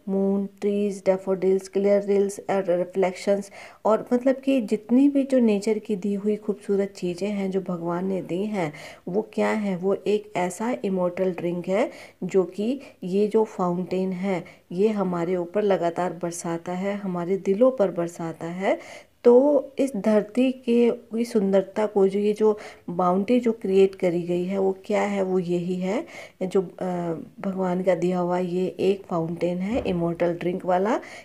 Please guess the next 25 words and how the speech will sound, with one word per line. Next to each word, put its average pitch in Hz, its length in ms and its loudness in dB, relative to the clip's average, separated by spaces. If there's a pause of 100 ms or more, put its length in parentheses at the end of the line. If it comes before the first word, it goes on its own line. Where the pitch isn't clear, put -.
(120)
यानी 196 280 4
कि 202 120 -2
ये 196 160 2
सुंदर 190 380 2
सुंदर 185 320 -2
चीज़ें 175 460 -2
हैं 190 240 0
जो 220 100 2
भगवान 170 480 -4
ने 180 100 -4
हमें 180 420 -4
दी 170 140 -2
हैं, 196 320 -4 (480)
और 185 160 0
ये 190 120 6
नेचर 185 400 2
की 233 140 -2
खूबसूरती 226 640 -2
है 220 180 2
जो 220 200 0
भगवान 202 380 -2
ने 214 80 0
हमें 214 360 0
दी 208 120 0
है, 226 260 0